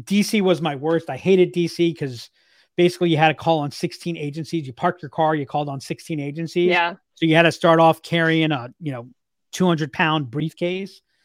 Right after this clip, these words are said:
Speaker 1: so that you'd still have the materials that you had to give by, by the end. D C was a corporate market, et cetera. Um, so I was actually also, the way that their sales team was set up, they were independent contractors. We were paid a hundred percent commission, no cap.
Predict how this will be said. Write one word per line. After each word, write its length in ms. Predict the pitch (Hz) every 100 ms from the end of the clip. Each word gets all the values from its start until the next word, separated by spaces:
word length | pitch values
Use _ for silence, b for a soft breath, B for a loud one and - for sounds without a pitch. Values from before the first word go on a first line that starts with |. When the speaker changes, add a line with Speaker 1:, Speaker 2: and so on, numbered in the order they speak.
| _ _ _ _ _
Speaker 1:
so 180 | - 170
that 160 | 165
you'd 160 | 175 139
still 200 | - 175
have 240 | 151 165
the 80 | 147
materials 460 | 151 135 170 165 147
that 120 | 165
you 80 | 165
had 120 | 156
to 80 | 147
give 240 | 143 156
by, 140 | 147 160
by 240 | 143 147
the 180 | 139 143
end. 320 | 151 180 180 _ _ _ _ _ _ 135
D 160 | 160
C 180 | 147 160
was 120 | 143
a 40 | 123
corporate 320 | - 151 156
market, 260 | 147 139 135
et 100 | 123
cetera. 380 | 160 190 196 - _ _ _ _ _ _ - _ _
Um, 280 | 143 143 135 b b b b b -
so 140 | 208
I 100 | 202
was 140 | 208
actually 260 | 214 214 202
also, 240 | 190 -
the 80 | 160
way 200 | 156 170
that 160 | 165 175
their 120 | 156
sales 260 | - 165 160
team 220 | 170 156
was 120 | 143
set 160 | 165 156
up, 80 |
they 120 | 147 139
were 100 | 139
independent 360 | 147 160 151
contractors. 760 | 151 147 160 151 165 165 - - _
We 80 | 165
were 80 | 151
paid 160 | 160 147
a 40 |
hundred 220 | 143 147
percent 280 | 143 - 165
commission, 560 | 160 147 - 156 143 - _ -
no 180 | 147 147
cap. 360 | 156 147 147